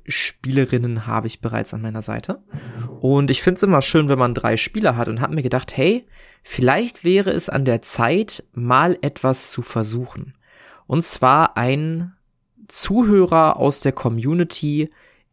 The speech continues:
in eine Kampagne reinzuholen. Ähm, ich hab lange mit mir abgewegt, ob ich das machen möchte, weil es für mich natürlich auch ein Risiko ist, ne? Ich spiele mit jemandem, äh, zusammen, den ich nicht kenne.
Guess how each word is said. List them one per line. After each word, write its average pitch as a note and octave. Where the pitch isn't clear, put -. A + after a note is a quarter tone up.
in D#3+
eine C3+
Kampagne A#2
reinzuholen. A2
Ähm, C3
ich -
hab D3
lange F#3+
mit F3+
mir B2
abgewegt, -
ob -
ich C3
das -
machen A#2+
möchte, B2+
weil B2
es -
für A#2+
mich A#2
natürlich A#2+
auch A#2
ein A2+
Risiko B2
ist, -
ne? B2+
Ich B2
spiele A#2
mit A#2
jemandem, A#2+
äh, A2+
zusammen, B2
den B2
ich -
nicht A#2
kenne. E3